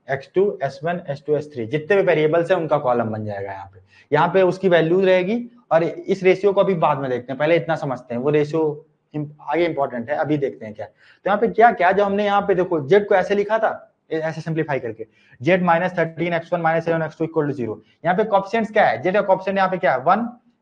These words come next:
एक्स वन का कोएफिशिएंट इस equation में कितना है, थर्टी, माइनस थर्टीन, एक्स टू का माइनस इलेवन, वहाँ पे देखो ये हमने रखा है,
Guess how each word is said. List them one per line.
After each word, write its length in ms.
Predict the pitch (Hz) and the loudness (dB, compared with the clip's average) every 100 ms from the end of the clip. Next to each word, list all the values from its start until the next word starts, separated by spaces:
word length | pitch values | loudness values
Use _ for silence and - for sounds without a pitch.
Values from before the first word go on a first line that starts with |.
| 151 | -4
एक्स 180 | 151 202 | -2 0
वन 60 | |
का 60 | 208 | 2
कोएफिशिएंट 400 | 190 190 202 196 | 2 0 0 -2
इस 260 | 196 - 160 | -4 -8 -12
equation 280 | 151 175 196 | -6 -4 -4
में 120 | 196 | -4
कितना 300 | 190 185 190 | -4 -2 -2
है, 100 | 196 | -2
थर्टी, 360 | 160 156 151 | -2 -2 -2
माइनस 320 | 156 160 185 190 | -2 0 0 0
थर्टीन, 280 | 180 208 180 | 0 -2 -4
एक्स 180 | 156 | -6
टू 80 | - | -4
का 80 | 196 | -2
माइनस 320 | 170 160 151 | 0 -2 -4
इलेवन, 200 | 120 104 - _ _ 147 | -8 -10 -14 _ _ -6
वहाँ 100 | 160 | -4
पे 80 | |
देखो 240 | 175 170 180 | -2 -2 -2
ये 160 | 175 | -2
हमने 160 | 170 156 | -2 -2
रखा 260 | 131 - 110 | -4 -4 -8
है, 140 | 104 | -10